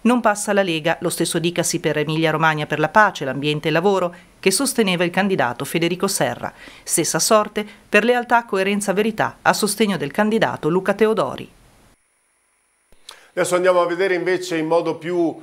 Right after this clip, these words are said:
Speaker 2: specifico come è andato il voto nella città di Bologna, in particolare quartiere per quartiere. Nessuna sorpresa o cambio di scenario, confermate le storiche roccaforti, eh, sia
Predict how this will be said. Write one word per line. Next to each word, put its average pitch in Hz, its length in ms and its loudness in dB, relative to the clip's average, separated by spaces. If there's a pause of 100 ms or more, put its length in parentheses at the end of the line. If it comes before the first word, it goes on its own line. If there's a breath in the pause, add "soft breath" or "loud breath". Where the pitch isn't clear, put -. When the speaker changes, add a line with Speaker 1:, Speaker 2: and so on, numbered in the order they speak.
Speaker 2:
specifico 185 1200 -2
come 143 560 0
è 143 60 -2
andato 147 480 2
il 131 200 -8
voto 123 640 0
nella 120 240 -2
città - 380 2
di 139 100 -4
Bologna, 190 500 2
in 151 100 -6
particolare 160 760 0
quartiere 143 480 -2
per 143 280 0
quartiere. 190 580 0
Nessuna 156 440 -2
sorpresa 139 680 -2
o 92 100 -6
cambio 127 540 0
di 113 140 -8
scenario, 160 500 0
confermate 151 720 -2 (300 loud breath)
le 143 140 -4
storiche 185 680 0
roccaforti, 127 1040 -2 (140 loud breath)
eh, 113 240 -4
sia 170 500 0